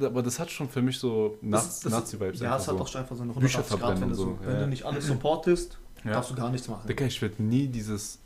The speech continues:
Speaker 1: äh, Lehrer, Lehrerinnen, äh, die, diese, werd
Speaker 2: Ich kann's
Speaker 1: nie
Speaker 2: verstehen, dass man jetzt sagt, so, liebe Lehrerinnen und Lehrer, okay,
Speaker 1: Ja, okay,
Speaker 2: es gibt
Speaker 1: so,
Speaker 2: doch
Speaker 1: ja.
Speaker 2: männliche Lehrer, es gibt
Speaker 1: Ja.
Speaker 2: weibliche Lehrer,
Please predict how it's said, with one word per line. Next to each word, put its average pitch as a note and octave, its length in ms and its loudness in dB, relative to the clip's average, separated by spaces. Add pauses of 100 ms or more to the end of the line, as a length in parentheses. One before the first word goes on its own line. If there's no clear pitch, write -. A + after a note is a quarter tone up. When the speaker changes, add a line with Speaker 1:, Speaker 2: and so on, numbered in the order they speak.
Speaker 1:
äh, G2 360 0
Lehrer, G#2+ 520 -4
Lehrerinnen, G#2 640 0
äh, A2+ 560 -6 (340)
die, G#2 140 -6
diese, G#2 320 -4
werd A2 100 2
Speaker 2:
Ich F3 120 4
kann's B3+ 160 4
Speaker 1:
nie A3 100 4
Speaker 2:
verstehen, G#3 240 4
dass F#3+ 160 0
man D#3+ 80 2
jetzt C3+ 180 -4
sagt, C3 180 -6
so, C3 200 -4 (260)
liebe D#3 280 2
Lehrerinnen D3+ 680 2
und C3 160 -2
Lehrer, E3+ 380 2 (160)
okay, B2 100 0
Speaker 1:
Ja, F#3+ 300 6
okay, F3 240 4
Speaker 2:
es D3 60 8
gibt B2 120 6
Speaker 1:
so, G#2 80 6
Speaker 2:
doch F2+ 220 2 (100)
Speaker 1:
ja. G2+ 220 2
Speaker 2:
männliche E3+ 440 2
Lehrer, E3+ 220 6
es C3 80 -8
gibt A#2+ 140 -4
Speaker 1:
Ja. C#3+ 60 6
Speaker 2:
weibliche D#3+ 280 2
Lehrer, E3+ 300 0